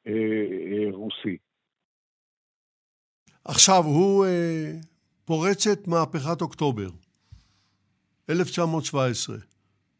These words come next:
Speaker 2: מה אבא שלך עושה?
Speaker 1: לא, זה כבר, אה, אחרי תקו-, תקופה ארוכה. אה, למעשה,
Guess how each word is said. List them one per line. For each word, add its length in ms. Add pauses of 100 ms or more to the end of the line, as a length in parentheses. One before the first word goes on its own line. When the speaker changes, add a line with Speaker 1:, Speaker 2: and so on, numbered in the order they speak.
(760)
Speaker 2:
מה 300
אבא 120
שלך 280
עושה? 320 (1500)
Speaker 1:
לא, 320
זה 120
כבר, 360
אה, 160
אחרי 480
תקו-, 300
תקופה 640
ארוכה. 500
אה, 340
למעשה, 680